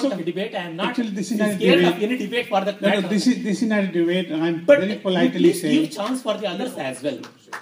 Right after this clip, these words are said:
Speaker 1: Sure.
Speaker 2: You can discuss. You
Speaker 1: Yeah.
Speaker 2: can always discuss. But one thing is there. Un-, until I have the body consciousness, I have to preserve it. When I don't have body consciousness,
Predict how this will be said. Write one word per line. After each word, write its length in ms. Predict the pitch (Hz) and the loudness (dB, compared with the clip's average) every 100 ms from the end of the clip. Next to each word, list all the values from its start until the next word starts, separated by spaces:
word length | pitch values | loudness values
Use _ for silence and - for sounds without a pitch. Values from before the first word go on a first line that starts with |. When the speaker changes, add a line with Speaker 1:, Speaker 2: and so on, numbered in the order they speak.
| - - - | -18 -18 -12
Speaker 1:
Sure. 280 | - 185 - - - - _ _ _ _ _ _ _ | 2 2 2 -10 -20 -20 _ _ _ _ _ _ _
Speaker 2:
You 80 | 190 | -12
can 280 | 247 240 190 | -6 -6 -8
discuss. 440 | - 285 - - - | -14 -12 -12 -14 -20
You 60 | 165 | -16
Speaker 1:
Yeah. 60 | |
Speaker 2:
can 100 | 214 | -12
always 340 | 180 233 233 175 | -8 -6 -8 -8
discuss. 400 | - - - - _ _ - _ _ _ - | -12 -12 -14 -14 _ _ -20 _ _ _ -12
But 180 | 208 175 | -10 -6
one 200 | 240 262 | -4 -4
thing 180 | 262 196 | -4 -6
is 160 | 143 | -8
there. 260 | 143 131 - - - - - _ - _ _ _ - | -8 -8 -10 -12 -14 -14 -20 _ -20 _ _ _ -8
Un-, 420 | 180 233 254 247 - | -4 -2 -4 -6 -8
until 640 | 170 240 247 285 294 285 | -6 -4 -2 0 2 2
I 80 | 220 | -2
have 400 | - 185 202 185 | -6 -4 -2 -4
the 60 | |
body 320 | 143 143 160 180 | -6 -4 -4 -4
consciousness, 800 | 143 131 - 139 - 123 160 - _ _ _ _ _ _ - - - _ _ _ - | -6 -8 -8 -16 -14 -12 -14 -20 _ _ _ _ _ _ -20 -18 -18 _ _ _ -4
I 180 | 190 214 | -2 -2
have 360 | 208 233 262 - | -4 -6 -4 -2
to 140 | 262 - - | -4 -4 -10
preserve 380 | 160 135 156 123 | -10 -4 -4 -4
it. 240 | 110 - _ - - _ _ _ | -14 -16 _ -20 -20 _ _ _
When 220 | 147 202 240 | -8 -6 -4
I 120 | 240 | -4
don't 260 | 214 285 | -4 -8
have 240 | 254 233 165 | -8 -12 -8
body 240 | 151 151 | -8 -8
consciousness, 720 | 147 135 127 - - 123 123 | -10 -12 -14 -20 -18 -16 -18